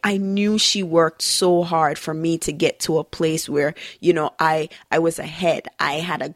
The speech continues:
good start off that she wasn't afforded. And so that was my gift to her. And every time I did something that I knew that she didn't have those opportunities and she would, she would not get those same recognition,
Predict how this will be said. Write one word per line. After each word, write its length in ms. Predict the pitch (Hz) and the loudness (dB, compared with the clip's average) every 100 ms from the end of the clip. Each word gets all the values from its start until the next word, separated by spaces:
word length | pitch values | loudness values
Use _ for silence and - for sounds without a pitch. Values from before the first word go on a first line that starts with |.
| - | -2
good 240 | 180 175 | 0 0
start 480 | - - 165 156 156 | -2 -4 0 2 2
off 340 | 151 147 - - - - | -2 -8 -12 -18 -20 -10
that 240 | - 143 - | -2 -2 0
she 380 | - - 208 185 | -2 0 0 2
wasn't 380 | 175 160 156 | 2 2 -2
afforded. 680 | 139 - - 156 139 - - - - | -8 -8 -4 -2 -2 -4 -6 -14 -10
And 160 | - 170 | -6 -4
so 200 | - 175 | 2 2
that 240 | 160 175 - | 4 2 2
was 200 | 175 170 | -4 -4
my 220 | 151 151 | -6 -6
gift 480 | - 165 - - - | -6 -8 -8 -12 -10
to 120 | 151 | -10
her. 500 | 151 175 165 135 123 - - - | -10 -6 -4 -4 -10 -16 -20 -10
And 180 | 160 170 - | -8 -6 0
every 300 | 185 180 208 | 0 0 -8
time 420 | - 208 196 180 | -6 -2 -2 -2
I 140 | 156 | -6
did 460 | 156 160 180 170 170 - - | -8 4 6 6 2 -8 -14
something 640 | - - 185 180 175 165 | -6 0 0 0 0 0
that 140 | 156 151 | 0 0
I 120 | 160 | 0
knew 720 | 165 165 170 185 185 170 160 - - - | -2 -2 0 4 4 2 0 -8 -12 -2
that 240 | 151 - | -2 0
she 380 | - - 240 240 | 0 2 4 4
didn't 260 | 202 190 | 4 2
have 300 | 196 185 175 | 2 -2 0
those 200 | 170 170 - | 0 -2 0
opportunities 1040 | 180 - 170 - 175 165 151 151 151 - - - | -2 -2 -6 -4 -4 -2 -4 -2 -4 -8 -14 -8
and 160 | 170 | -2
she 300 | 170 - 226 | 0 2 4
would, 260 | 208 180 170 | 6 6 4
she 220 | - 214 | 2 0
would 180 | 196 190 | 0 0
not 380 | 175 156 156 165 | 0 0 0 0
get 240 | 180 - | 0 0
those 300 | 165 160 156 | 2 2 2
same 340 | - 175 156 151 | 0 -2 -2 -2
recognition, 640 | 160 - - 160 - | -4 -6 -8 -6 -6